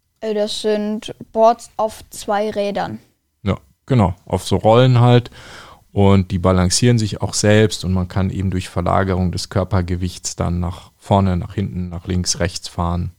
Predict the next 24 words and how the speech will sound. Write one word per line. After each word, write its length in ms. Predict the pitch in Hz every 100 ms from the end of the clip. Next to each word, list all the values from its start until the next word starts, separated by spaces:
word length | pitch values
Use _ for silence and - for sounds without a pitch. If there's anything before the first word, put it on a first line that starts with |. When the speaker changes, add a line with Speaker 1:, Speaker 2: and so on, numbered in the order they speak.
| _ _
Speaker 2:
und 160 | 117 117
so 100 | 87
weiter. 240 | - -
Und 80 | 82
die 100 | 92
gibt's 260 | 98 - -
in 260 | 127 113
allen 400 | - 123 120 110
Größen, 460 | 95 107 104 101 101
in 160 | 90 80
allen 300 | 90 92 90
Farben 580 | 98 95 95 92 90
und 240 | 87 87 - - - - - - - - _ _ _
allen 240 | 143 143 139
möglichen 400 | 127 - 98 104
Preisklassen 1120 | 107 98 101 - 98 95 - 95 95 92 90
und 260 | 87 92
mit 280 | 95 110 -
App-Unterstützung 1080 | 101 104 - 98 87 98 - 95 85 - 92
mittlerweile 540 | 90 90 87 90 87
und 120 | 87
allem 220 | - 82 92
möglichen, 480 | 87 - 87 82
ne? 160 | 82